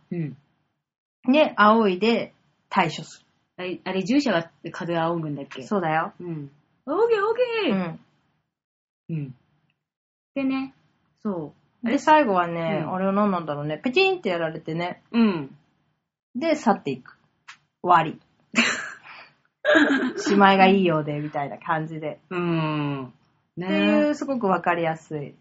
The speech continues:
Speaker 1: うん、わかりやすいお話だったよね。
Speaker 2: 妄想炸裂な感じの
Speaker 1: そうそうそう。
Speaker 2: お話でした。
Speaker 1: うん。
Speaker 2: で、その後のお茶の水も、
Speaker 1: うん。
Speaker 2: まあ、お歌あり。
Speaker 1: うん。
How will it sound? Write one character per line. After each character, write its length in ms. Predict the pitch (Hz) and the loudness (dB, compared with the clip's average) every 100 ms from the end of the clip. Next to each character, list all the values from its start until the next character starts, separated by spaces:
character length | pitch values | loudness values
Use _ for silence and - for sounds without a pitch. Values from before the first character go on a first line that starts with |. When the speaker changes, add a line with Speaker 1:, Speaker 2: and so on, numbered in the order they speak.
| - | -4
Speaker 1:
う 60 | |
ん、 200 | 196 180 | -2 -2
わ 100 | 170 | -4
か 100 | 175 | 0
り 100 | 226 | 0
や 100 | 262 | 0
す 100 | 262 | -2
い 40 | 285 | -4
お 120 | 160 | -4
話 20 | |
だ 60 | 165 | 2
っ 40 | |
た 60 | 202 | 4
よ 40 | |
ね。 60 | 202 | 4
Speaker 2:
妄 20 | |
想 260 | 202 208 202 | 4 2 2
炸 120 | 202 196 | 0 0
裂 240 | 190 185 190 | 0 0 -2
な 120 | 190 | -2
感 280 | 190 180 175 | -2 -4 -6
じ 120 | 170 | -6
の 280 | 165 165 165 | -4 -6 -8
Speaker 1:
そ 220 | - 196 | -8 -8
う 40 | 165 | -8
そ 220 | 175 170 | -8 -8
う 60 | |
そ 160 | 165 170 | -8 -8
う。 200 | 160 151 | -8 -6
Speaker 2:
お 20 | |
話 320 | 165 165 143 | -4 -4 -6
で 100 | 165 | -8
し 80 | 156 | -12
た。 100 | - - - _ - | -14 -20 -20 _ -4
Speaker 1:
う 40 | |
ん。 20 | |
Speaker 2:
で、 40 | 302 | 0
そ 60 | |
の 100 | 349 | 2
後 160 | 370 302 | 4 4
の 140 | 254 | 2
お 20 | |
茶 140 | 240 269 | 4 2
の 140 | 269 | 4
水 260 | 262 254 262 | 2 2 2
も、 340 | 294 415 370 | 2 4 4
Speaker 1:
う 20 | 233 | 4
ん。 180 | 175 - _ - | 0 -6 _ -2
Speaker 2:
ま 480 | 220 202 185 160 - | 2 4 4 0 -4
あ、 40 | |
お 120 | 214 202 | 0 0
歌 360 | 202 196 196 | 4 6 8
あ 80 | 196 | 8
り。 480 | 185 165 156 147 151 - | 6 -2 -2 -4 -10 -12
Speaker 1:
う 60 | 190 | -8
ん。 200 | 170 | -8